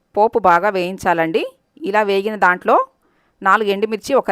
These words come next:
రెమ్మ కరివేపాకు వేసుకుని వేయించుకోవాలి. ఈ గోంగూర కర్రీ రెండు మూడు రోజులైనా కానీ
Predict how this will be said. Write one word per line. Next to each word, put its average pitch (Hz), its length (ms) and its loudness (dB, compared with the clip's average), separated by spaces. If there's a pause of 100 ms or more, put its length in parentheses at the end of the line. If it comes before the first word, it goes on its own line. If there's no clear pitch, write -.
రెమ్మ 185 120 0 (100)
కరివేపాకు 180 500 0
వేసుకుని 208 360 -4
వేయించుకోవాలి. 170 580 0 (460)
ఈ 202 100 -8
గోంగూర 240 380 0
కర్రీ 226 240 0 (320)
రెండు 202 220 -2
మూడు 247 200 -2
రోజులైనా 208 480 0
కానీ 196 160 -2